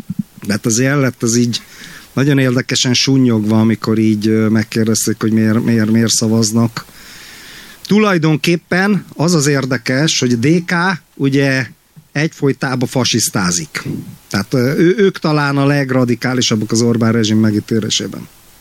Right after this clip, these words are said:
Már a pártok közül. És, ö, és a ner az egy, az egy, az egy ilyen fasiszta náci rezsim, és Orbán meg a diktátor, meg minden.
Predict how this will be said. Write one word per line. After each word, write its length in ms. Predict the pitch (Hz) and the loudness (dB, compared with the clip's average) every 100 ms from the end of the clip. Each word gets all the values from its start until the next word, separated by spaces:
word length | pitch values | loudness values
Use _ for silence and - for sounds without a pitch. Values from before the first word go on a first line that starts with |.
| - - - - - | -20 -20 -20 -14 -6
Már 240 | 120 117 120 | -2 0 2
a 180 | 117 | 0
pártok 420 | 107 - 104 - 90 | 0 -2 -6 -6 -12
közül. 320 | 101 82 76 - - - - - - - - | -10 -8 -10 -14 -20 -20 -20 -20 -20 -20 -12
És, 540 | - 151 139 139 - - | -2 2 4 2 0 0
ö, 340 | 143 139 139 127 - - - _ _ _ _ _ _ _ _ _ _ _ _ _ _ _ _ - | 2 4 2 0 -4 -14 -20 _ _ _ _ _ _ _ _ _ _ _ _ _ _ _ _ -4
és 160 | 139 | -2
a 60 | 160 | 2
ner 380 | 165 196 226 233 | 2 2 2 2
az 160 | 208 | 2
egy, 280 | 180 190 170 | 2 0 0
az 160 | 185 160 | -2 0
egy, 200 | 180 170 | 0 0
az 160 | 170 | 0
egy 120 | 175 170 | 2 2
ilyen 160 | 170 | 2
fasiszta 540 | 160 190 180 135 - 135 | 0 -2 0 0 0 0
náci 640 | 139 120 - 123 113 110 - - - - _ - | 2 0 -2 0 2 0 -4 -10 -14 -20 _ -4
rezsim, 720 | 113 113 120 190 254 - - _ _ - - - _ _ | -2 0 2 4 2 0 -8 _ _ -20 -20 -20 _ _
és 400 | - 131 131 - | -2 0 0 2
Orbán 340 | 156 151 143 127 | 2 2 2 2
meg 140 | 120 | 0
a 40 | |
diktátor, 640 | 120 131 - 127 113 120 117 | 0 -2 -2 -6 -2 0 2
meg 140 | 113 | 2
minden. 600 | 110 123 147 196 226 196 | 2 2 2 2 2 2